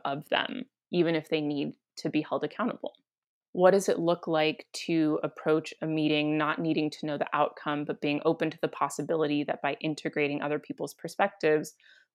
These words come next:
we're actually gonna decide on an outcome that's gonna be more expansive, more comprehensive?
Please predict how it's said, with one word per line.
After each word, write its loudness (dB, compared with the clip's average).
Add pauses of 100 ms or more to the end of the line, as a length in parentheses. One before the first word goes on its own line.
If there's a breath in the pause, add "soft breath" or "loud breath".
we're 6
actually 4
gonna 0
decide -2
on -6
an -10
outcome -4
that's -2
gonna -2
be -2
more 0
expansive, -4
more 0
comprehensive? -4